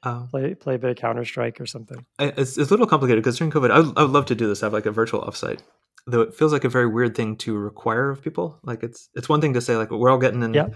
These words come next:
Speaker 2: yeah.
Speaker 1: a car and we're going somewhere awesome," in which case, like, "Okay, fair enough." Um, but if you tell them, like, We're all taking next week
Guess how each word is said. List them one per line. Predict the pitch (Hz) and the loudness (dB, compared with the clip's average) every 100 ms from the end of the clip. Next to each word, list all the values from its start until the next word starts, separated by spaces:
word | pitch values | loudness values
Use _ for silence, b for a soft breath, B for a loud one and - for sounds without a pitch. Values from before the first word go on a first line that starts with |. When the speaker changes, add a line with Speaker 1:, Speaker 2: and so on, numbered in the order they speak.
| - | -8
Speaker 2:
yeah. | 143 151 - | -4 -4 -6
Speaker 1:
a | - | -2
car | 131 | 2
and | 117 | 4
we're | 110 | 4
going | 117 110 | 0 -2
somewhere | 113 104 | -4 -4
awesome," | 87 104 - | -4 -4 -8
in | 101 | -10
which | 101 | -10
case, | - - | -10 -8
like, | 104 120 | -4 0
"Okay, | 185 147 | 2 0
fair | 135 | 2
enough." | 127 110 - _ _ | 0 0 -10 _ _
Um, | 101 98 107 - | -12 -10 -10 -4
but | 117 | -4
if | |
you | 120 | 0
tell | 123 | -2
them, | 117 107 | -2 -6
like, | 104 | 0
We're | 160 | 2
all | 156 | 4
taking | 143 127 | 2 2
next | 127 127 | 0 -2
week | 135 117 - | -4 -4 -8